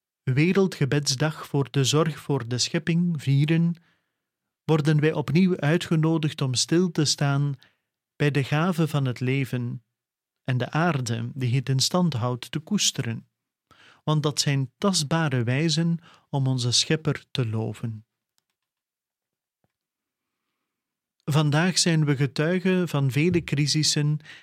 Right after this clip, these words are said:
en veel menselijk leed. Tegelijkertijd lijkt de verstoring van het harmonieuze evenwicht in de schepping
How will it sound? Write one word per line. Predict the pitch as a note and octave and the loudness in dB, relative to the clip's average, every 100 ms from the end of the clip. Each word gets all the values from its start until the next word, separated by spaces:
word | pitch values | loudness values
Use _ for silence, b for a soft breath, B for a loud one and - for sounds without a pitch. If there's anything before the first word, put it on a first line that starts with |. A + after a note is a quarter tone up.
| B | B
en | D3 C#3 | 0 2
veel | C#3 D#3 C#3+ | 2 2 2
menselijk | B2+ C3 - A#2+ A#2 | 2 0 0 -2 -2
leed. | A#2+ A#2+ A#2+ - - _ _ _ _ _ _ _ _ _ _ _ _ _ _ - | -2 -2 -4 -8 -20 _ _ _ _ _ _ _ _ _ _ _ _ _ _ -4
Tegelijkertijd | C#3+ B2+ C3+ C3 D3+ - D#3 D#3+ D3 | -2 0 0 0 -2 0 0 2 0
lijkt | C#3 B2 - C3 | 0 0 -4 -2
de | B2+ | -2
verstoring | A#2+ - - D#3+ E3+ D#3+ D#3 D#3 B B B | 0 -2 2 2 4 2 0 -2 B B B
van | - D3+ | 0 2
het | C#3+ | 2
harmonieuze | B2 C#3+ C#3+ C3+ C#3+ F3+ D#3 C#3 | 2 2 2 4 4 4 2 0
evenwicht | D3 C#3+ B2+ B2 D#3+ F#3 - | 0 0 0 0 0 -2 -2
in | C#3+ | -2
de | B2+ | 0
schepping | B2 - D#3+ E3 E3+ F#3+ | 0 0 0 0 0 0